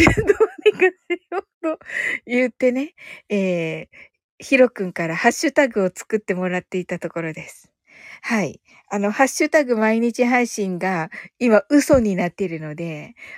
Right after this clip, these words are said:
あー、なか、なか、なか、なかおさみさん、こんばんは。ありがとうございます。めっちゃ久しぶり。ね、そうそうそう。あの、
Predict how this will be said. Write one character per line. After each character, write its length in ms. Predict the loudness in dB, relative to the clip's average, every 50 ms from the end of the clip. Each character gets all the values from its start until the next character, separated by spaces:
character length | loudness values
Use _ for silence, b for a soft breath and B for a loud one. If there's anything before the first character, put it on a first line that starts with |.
| B B
あ 520 | 2 4 6 6 8 8 6 6 4 2 -2 B B B B B B -14
ー、 280 | -14 -8 -2 0 2 4
な 100 | 4 4 2
か、 200 | 0 -6 -6 -2
な 200 | 2 2 2 2
か、 280 | 2 2 2 2 2 0 _ _ _ _ _ _ _ -2
な 220 | 2 4 4 4
か、 100 | 2 0 -4 -4 -6 _ -6
な 240 | -2 0 2 2 2
か 180 | 2 2 2 4
お 120 | 4 2
さ 160 | 0 -2 -4
み 100 | -4 -4
さ 200 | -6 -6 -6 -6
ん、 180 | -6 -6 -10 -14 B B B B B B
こ 140 | 0 2 4
ん 20 |
ば 120 | 4 4 4
ん 40 | 4
は。 260 | 4 2 2 2 0
あ 80 | 0 2
り 100 | 2 2
が 140 | 0 -2 -4
と 120 | -4 -4
う 40 | -4
ご 100 | -4 -4
ざ 100 | -4 -2
い 20 |
ま 100 | -4 -4
す。 140 | -4 -4 -2
め 180 | 0 4 4 2
っ 80 | 2 2
ち 120 | -2 -2
ゃ 20 | -2
久 260 | -2 -4 -4 -4 -6
し 140 | -4 -4 -4
ぶ 180 | -2 0 0 0
り。 600 | 0 0 -2 -2 -4 -6 -8 -10 -10 -14 -16 -20 -20 -20 _ B B B B B B B B B B B B
ね、 280 | 0 2 4 4 4 2
そ 140 | 2 0 -2
う 40 | 0
そ 160 | 0 0 -2
う 40 | 0
そ 220 | 4 4 4 4
う。 60 | 4 2
あ 100 | 0 0
の、 340 | 2 2 2 2 0 0